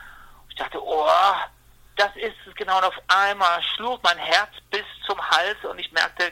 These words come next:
genau das ist es. So, und das würde ich eben jedem empfehlen, so lange zu suchen, zu fragen, vielleicht auch mal ins Ausland zu gehen. Vielleicht lebst du noch nicht mal in einem Land, das für dich <laughs> geschaffen ist, weil dein Herz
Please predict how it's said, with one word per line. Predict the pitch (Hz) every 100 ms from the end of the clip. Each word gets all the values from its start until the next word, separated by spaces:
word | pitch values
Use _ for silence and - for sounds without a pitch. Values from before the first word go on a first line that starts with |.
| -
genau | 165 156 156
das | 170 151 -
ist | 135
es. | 127 107 - - - - - -
So, | 127 117
und | 120 131
das | 151
würde | 170 180
ich |
eben | 165 151
jedem | 147 170
empfehlen, | 160 - 175 175
so | 165
lange | 170 175 175 -
zu | 160
suchen, | 202 233 214
zu | -
fragen, | - 170 165 185 196
vielleicht | - 165 196
auch | 180
mal | 170
ins | 180
Ausland | - 175 - 196 175
zu | -
gehen. | - 160 170 - - - -
Vielleicht | - 165 -
lebst | 175 196 -
du | 190
noch | 175
nicht | 175 196
mal | 185 170
in | - 165 -
einem | 165 165
Land, | 156 165 233 254
das | 180 -
für | 170
dich | 190 -
<laughs> | 196
geschaffen | - 185 180 170 165
ist, | 165 165 _ - - - - - -
weil | 156 165 156
dein | 165 160
Herz | 170 175